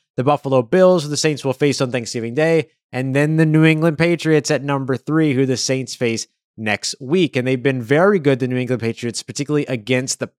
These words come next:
pass right now, where they are second in the N F L in terms of E P A per play on the defensive side. But where the Saints will look to get right is on the ground, and that is where, so far, the New England Patriots have struggled over these first two games,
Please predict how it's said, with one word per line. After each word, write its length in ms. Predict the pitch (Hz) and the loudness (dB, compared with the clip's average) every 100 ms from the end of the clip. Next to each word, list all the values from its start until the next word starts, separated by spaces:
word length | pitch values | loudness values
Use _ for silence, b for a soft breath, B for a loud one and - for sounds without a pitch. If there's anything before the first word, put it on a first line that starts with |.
| - | -10
pass 520 | - 190 127 101 - - _ _ | 0 2 2 -2 -8 -14 _ _
right 300 | 110 110 98 | -2 -2 -2
now, 260 | 110 104 104 | -4 -2 -2
where 420 | 110 127 123 120 _ _ | 2 2 2 -2 _ _
they 180 | 127 147 | -2 0
are 360 | - 127 120 - | 2 2 2 0
second 500 | - - 196 - 151 | -4 -2 -2 -2 -4
in 100 | 117 | -4
the 120 | 110 | -4
N 120 | 107 | -4
F 120 | 104 | -4
L 200 | 107 101 | -2 -2
in 140 | 104 104 | -2 -8
terms 220 | 110 104 | -10 -12
of 80 | 98 | -12
E 140 | - 120 | -12 -12
P 180 | - 113 | -6 -4
A 80 | 107 | -4
per 200 | 110 107 | -4 -6
play 180 | 110 | -4
on 80 | 104 | -4
the 80 | 101 | -6
defensive 480 | 90 92 - 87 92 | -8 -10 -12 -14 -10
side. 380 | - 110 92 90 | -2 0 0 0
But 260 | - 160 _ _ _ | 0 0 _ _ _
where 180 | 120 127 | 0 2
the 80 | 165 | 2
Saints 260 | 180 170 | -2 -2
will 120 | 151 151 | -2 -2
look 160 | 156 | -2
to 80 | - | -2
get 160 | 131 127 | -4 0
right 240 | 131 143 | 2 2
is 100 | 131 | 0
on 120 | 120 | -2
the 80 | 110 | -2
ground, 440 | 104 127 151 165 - _ _ | 0 2 2 0 -6 _ _
and 200 | 120 113 | -6 0
that 160 | 117 143 | 2 2
is 160 | 135 | 0
where, 320 | 117 123 123 | 0 2 2
so 320 | 117 - 147 175 | 0 0 0 0
far, 420 | - 90 87 90 _ _ _ | 0 0 0 -6 _ _ _
the 180 | 120 113 | -4 -2
New 120 | 120 | -2
England 240 | 120 117 | -4 -6
Patriots 400 | 107 110 - 110 | -6 -6 -4 -6
have 260 | - 104 104 | -2 -2 -2
struggled 480 | - - 196 147 127 | -4 0 2 2 0
over 160 | 127 | 0
these 180 | 120 117 | -2 -6
first 300 | - 117 - | -2 -2 -4
two 120 | - | -6
games, 380 | 107 127 127 120 | -2 -2 -2 -6